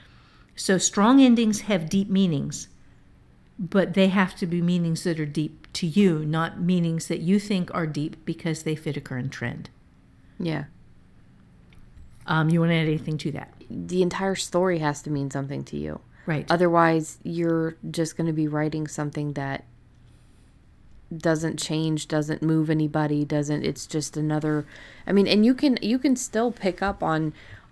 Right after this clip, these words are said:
Speaker 2: on certain trends. I mean, some trends never go away. Romance doesn't go away. You're always gonna have people that wanna read it. But i-, if, if you don't enjoy writing it, if it's not what makes you, if it doesn't,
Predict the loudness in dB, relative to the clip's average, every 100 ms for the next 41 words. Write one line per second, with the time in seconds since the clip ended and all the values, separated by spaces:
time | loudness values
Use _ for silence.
0 | 2 6 6 4 0 0 -4 -2 0 0
1 | 0 2 0 0 0 0 0 -2 -2 0
2 | -2 -2 -2 0 2 0 -2 -2 -4 -4
3 | -6 -8 -10 -12 -20 -16 -4 -2 0 0
4 | 0 0 -2 -4 -10 _ _ -6 -4 0
5 | 0 -2 -6 -8 -8 -8 -8 -6 -6 -6
6 | -8 -4 -2 0 -2 -4 -4 -6 -20 -4
7 | -4 0 0 -2 -6 -6 -2 -2 2 2
8 | 2 -2 0 0 0 -2 -8 -8 -2 0
9 | 2 0 -2 -4 -10 -10 -8 -8 -4 -4
10 | -2 -4 -2 -2 -2 -2 -6 -8 -4 -2
11 | -2 -4 -6 -8 -8 -6 -2 -4 -2 -4